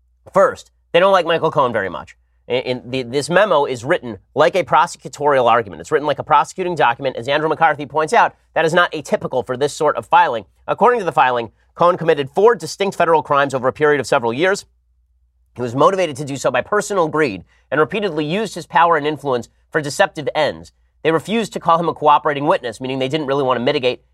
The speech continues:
his sentence. They want a sentence that reflects a modest downward variance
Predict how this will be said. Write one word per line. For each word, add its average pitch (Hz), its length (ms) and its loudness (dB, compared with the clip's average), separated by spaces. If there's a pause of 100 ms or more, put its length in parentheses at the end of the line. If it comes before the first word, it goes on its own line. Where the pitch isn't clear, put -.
his 139 140 -10
sentence. 131 320 -2
They 147 80 -2
want 160 200 4
a 151 40 -4
sentence 160 340 -4
that - 100 -6
reflects 160 380 -4
a 135 80 -6
modest 147 480 0
downward 160 400 0
variance 120 500 -2